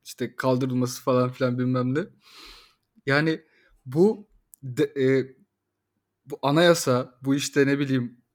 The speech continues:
ve bunu yorumlayanlar falan o kadar tatlı insanlar ki yani yüzyıllar boyunca o kadar tatlı insanlar ki hani işte virgülü yanlış yere koydular. Yok aslında o anlama gelmiyor. Bilmem ne yaptılar falan. Ya bu insanlara hani bu azınlık gruplarını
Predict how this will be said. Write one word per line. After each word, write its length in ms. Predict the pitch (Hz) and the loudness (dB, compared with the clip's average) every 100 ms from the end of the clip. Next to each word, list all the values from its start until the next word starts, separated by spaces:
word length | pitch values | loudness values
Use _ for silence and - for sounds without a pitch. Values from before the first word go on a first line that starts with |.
| - | 0
ve 140 | 151 143 | 2 4
bunu 200 | 151 156 | 2 4
yorumlayanlar 800 | 147 135 147 139 139 139 139 143 | 6 6 4 4 4 4 2 2
falan 340 | 147 147 151 | 2 2 0
o 60 | 131 | 0
kadar 300 | 165 196 196 | 4 2 2
tatlı 300 | 135 131 175 | -4 0 0
insanlar 440 | 175 170 185 247 | 2 2 4 2
ki 100 | 185 | 2
yani 260 | 127 113 113 | 0 0 -2
yüzyıllar 600 | 147 151 185 208 240 196 | -2 0 4 6 8 10
boyunca 300 | 190 185 160 | 8 8 2
o 140 | 175 | 2
kadar 360 | - 180 233 220 | 4 6 6 8
tatlı 300 | 180 - 190 | 6 6 0
insanlar 500 | 190 185 208 262 269 | 4 4 4 2 2
ki 240 | 131 - - - - - - | -4 -4 -10 -20 -20 -20 -8
hani 140 | - 147 | -2 0
işte 240 | 160 170 | -2 -4
virgülü 400 | 151 175 175 202 | 0 2 4 6
yanlış 440 | 208 190 196 202 202 | 10 10 8 8 8
yere 160 | 190 | 8
koydular. 540 | 196 185 165 160 190 196 | 8 8 6 6 6 6
Yok 240 | 170 170 | 2 4
aslında 360 | 170 160 180 165 | 2 4 4 8
o 180 | 165 160 | 8 8
anlama 260 | 165 165 | 6 2
gelmiyor. 520 | 160 156 151 131 135 | 4 4 4 2 2
Bilmem 360 | 135 143 147 170 | 0 2 2 4
ne 60 | 165 | 4
yaptılar 400 | 160 135 139 139 | 2 0 -2 0
falan. 260 | 151 151 - - - _ - | 0 0 -4 -20 -20 _ -2
Ya 160 | 160 147 | 2 4
bu 100 | 190 | 4
insanlara 560 | 214 233 226 220 208 | 4 6 6 6 4
hani 200 | 180 156 | 2 2
bu 200 | 165 - | 2 2
azınlık 380 | 143 147 170 175 | 0 2 0 0
gruplarını 640 | 185 180 - 160 175 160 | -2 0 2 2 2 -2